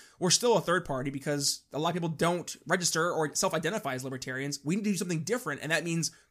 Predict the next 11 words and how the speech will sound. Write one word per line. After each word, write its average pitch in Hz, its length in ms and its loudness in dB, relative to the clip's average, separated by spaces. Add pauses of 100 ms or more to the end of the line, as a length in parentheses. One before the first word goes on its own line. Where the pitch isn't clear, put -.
bringing 208 260 2
people 180 360 -4
into 202 260 4
our 175 140 6
groups, 202 340 -4
yes, 202 260 2
from 185 240 2
different 202 300 -2
ways 190 180 2
of 165 80 -2
thinking, 160 440 -4